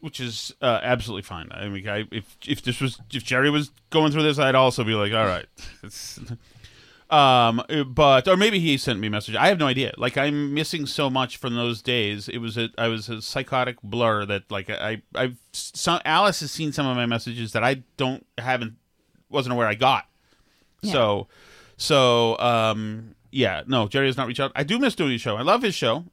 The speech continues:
Speaker 1: And I think, by the way, it's sounding better than ever. And I, I love shooting the bleep with him on the air. It's kind of tough 'cause we have shows at the same time. But, uh, yeah, he does great. We, we're, we're
Speaker 2: Yeah.
Speaker 1: Patreon, uh, subscribers to Jerry.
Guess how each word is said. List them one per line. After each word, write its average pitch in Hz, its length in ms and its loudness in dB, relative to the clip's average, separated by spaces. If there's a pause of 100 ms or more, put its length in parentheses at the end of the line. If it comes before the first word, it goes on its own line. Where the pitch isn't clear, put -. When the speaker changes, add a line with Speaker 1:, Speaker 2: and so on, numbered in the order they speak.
Speaker 1:
And 143 100 -2
I 147 80 0
think, 196 220 -4
by 170 100 4
the 139 60 4
way, 117 80 2
it's 113 120 -6
sounding 113 240 -2
better 113 180 -4
than 104 100 -6
ever. 117 280 -4 (220)
And 143 140 0
I, 147 120 2
I 139 60 2
love 165 300 2 (160)
shooting 139 260 -4
the 117 140 -6 (160)
bleep 131 260 -8
with 113 100 -8
him 110 300 -6
on 113 160 -2
the 113 120 -2
air. 110 80 -2
It's - 140 -12
kind 185 220 2
of 151 80 -8
tough - 240 -2
'cause 123 160 -8
we 117 120 -4
have 117 140 -4
shows 120 240 -2
at - 100 -16
the 113 60 -12
same 117 200 -8
time. 120 280 -6 (760)
But, 160 280 4
uh, 127 440 6
yeah, 170 220 2
he 156 100 -2
does 180 160 -2
great. 202 260 -6
We, 170 240 -6
we're, 196 340 -2 (300)
we're 214 260 -4
Speaker 2:
Yeah. 302 220 2 (280)
Speaker 1:
Patreon, 139 580 -2
uh, 113 320 -2
subscribers 113 520 -4
to 101 80 -14
Jerry. 110 220 -4